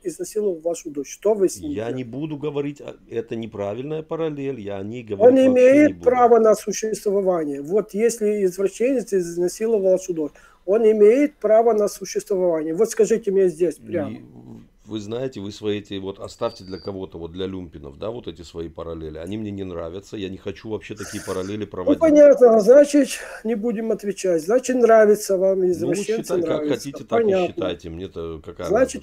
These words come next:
Speaker 2: разница?
Speaker 1: вам нравятся извращенцы. Будем понимать вот так.
Speaker 2: Ну
Speaker 1: Ну
Speaker 2: вот,
Speaker 1: ладно, будем
Speaker 2: вы мне
Speaker 1: заканчивать.
Speaker 2: нравитесь.
Speaker 1: Мы уже долго ра-, рассказывать.
Speaker 2: <laughs> Вы мне нравитесь. <laughs>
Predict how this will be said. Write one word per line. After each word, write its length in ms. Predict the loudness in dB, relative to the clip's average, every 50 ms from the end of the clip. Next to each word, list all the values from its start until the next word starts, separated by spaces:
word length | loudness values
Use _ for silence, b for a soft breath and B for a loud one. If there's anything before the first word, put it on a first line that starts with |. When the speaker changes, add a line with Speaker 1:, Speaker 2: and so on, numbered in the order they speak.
| 0
Speaker 2:
разница? 40 | 2
Speaker 1:
вам 160 | 2 4 4 2
нравятся 600 | 4 4 4 4 4 4 2 0 0 2 2 2
извращенцы. 720 | 2 0 -2 -2 -2 -2 -2 -2 -2 -2 -2 -6 -8 -10
Будем 320 | -6 -6 -4 -2 -4 -4
понимать 460 | -4 -4 -4 -4 -2 -2 -2 -4 -6 -8 -8
вот 160 | -12 -10 _
так. 180 | -12 -16 -16 -14
Speaker 2:
Ну 80 | -12 -10 -8 -6
Speaker 1:
Ну 40 | -2
Speaker 2:
вот, 160 | 0 2 6
Speaker 1:
ладно, 300 | 6 6 6 6 4 4
будем 160 | 4 2 0 2
Speaker 2:
вы 40 |
мне 40 | 2
Speaker 1:
заканчивать. 600 | 2 2 2 4 6 6 6 6 6 4 4 2 2
Speaker 2:
нравитесь. 60 | 2
Speaker 1:
Мы 100 | 0 2
уже 200 | 2 2 0 0
долго 380 | 0 2 4 4 4 4 4 2
ра-, 180 | 2 2 0 0
рассказывать. 920 | 0 2 2 2 0 -2 -2 0 0 0 0 0 -2 -4 -4 -6 -8 -10 -18
Speaker 2:
<laughs> 40 |
Вы 220 | -14 -10 -6 -6 -6
мне 180 | -6 -6 -8
нравитесь. 640 | -6 -6 -4 -2 -2 -4 -4 -8 -10 -16 -18 -18 -18 _
<laughs> 40 | -16